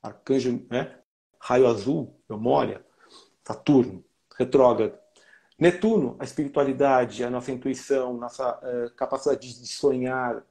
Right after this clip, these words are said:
de termos a glândula pineal ativada, sonhos, arte,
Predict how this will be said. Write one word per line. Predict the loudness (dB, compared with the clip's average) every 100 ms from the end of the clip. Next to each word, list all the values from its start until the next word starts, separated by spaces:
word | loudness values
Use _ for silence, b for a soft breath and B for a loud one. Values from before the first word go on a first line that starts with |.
| _
de | -20 -8
termos | 2 2 2 -2
a | -2
glândula | 0 0 -2
pineal | -2 -2 0 0
ativada, | -2 -6 -4 0 0 -4 -10 -12
sonhos, | -8 0 2 2 -2 -6 0
arte, | 4 4 4 -6 -10 -10